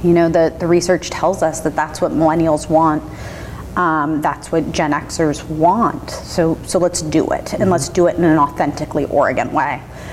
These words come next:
Speaker 1: For the Stoller Wine Group, our mission is to, to keep these five brands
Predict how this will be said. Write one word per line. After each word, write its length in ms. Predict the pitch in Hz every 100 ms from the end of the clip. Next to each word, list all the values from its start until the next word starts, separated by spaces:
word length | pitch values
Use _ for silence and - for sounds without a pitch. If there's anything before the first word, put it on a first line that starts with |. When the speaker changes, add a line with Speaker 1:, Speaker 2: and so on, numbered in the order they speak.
| - - -
Speaker 1:
For 120 | 220
the 80 | 185
Stoller 360 | - 269 277 185
Wine 380 | 165 214 302
Group, 260 | 269 160 156
our 120 | 165
mission 420 | 170 175 170 160
is 180 | - 180
to, 280 | - 170 -
to 80 | -
keep 320 | - 233 247 -
these 420 | 185 175 160 - - - -
five 680 | 185 170 190 190 190 165 156
brands 800 | 160 175 190 160 156 151 -